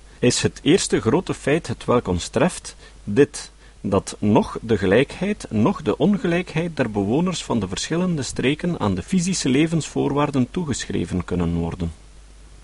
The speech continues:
Bijna alle schrijvers die dit onderwerp behandeld hebben, zijn tot dit besluit gekomen. Amerika alleen zou genoeg zijn om de waarheid daarvan te bewijzen. Immers, als we de noordelijkste gedeelten der aarde uitzonderen,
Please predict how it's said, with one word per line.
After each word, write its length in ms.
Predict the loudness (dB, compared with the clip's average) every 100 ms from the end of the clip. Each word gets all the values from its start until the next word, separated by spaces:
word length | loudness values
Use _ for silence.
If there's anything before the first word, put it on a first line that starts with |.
| -20 -20 -20 -20 -20 -20 -20 -20 -20 -20 -20 -20 -20 -20 -18 -20 -20 -20 -12
Bijna 340 | 2 6 8 6
alle 240 | 2 2 0
schrijvers 580 | -2 0 0 0 -2
die 120 | -2 0
dit 200 | 0 4
onderwerp 460 | 4 4 2 0
behandeld 580 | 0 2 4 4 2 -2
hebben, 380 | -4 2 2 0 -4 -14 -4
zijn 300 | 2 4 4
tot 200 | 0 2
dit 180 | 0 0
besluit 440 | -2 2 0 0
gekomen. 540 | -6 -2 0 2 -2 -6 -14 -20 -20 -20 -20 -20 -20 -20 -4 4
Amerika 540 | 6 6 4 4 0
alleen 560 | 2 4 6 6 4 2
zou 280 | 2 4 4
genoeg 340 | 4 4 2
zijn 380 | 0 2 2 2
om 200 | 2 2
de 100 | 2
waarheid 480 | 4 4 4 0 -2
daarvan 440 | 0 0 0 -2 -4
te 100 | -4
bewijzen. 640 | -2 2 2 2 -2 -8 -12 -20 -2
Immers, 440 | 4 4 4 0 4
als 240 | 4 4
we 100 | 2
de 100 | 4
noordelijkste 680 | 6 4 2 0 -2 -4 -2
gedeelten 520 | 2 2 2 2 0
der 120 | 2
aarde 320 | 2 2 2 0
uitzonderen, 800 | 2 0 0 0 2 2 0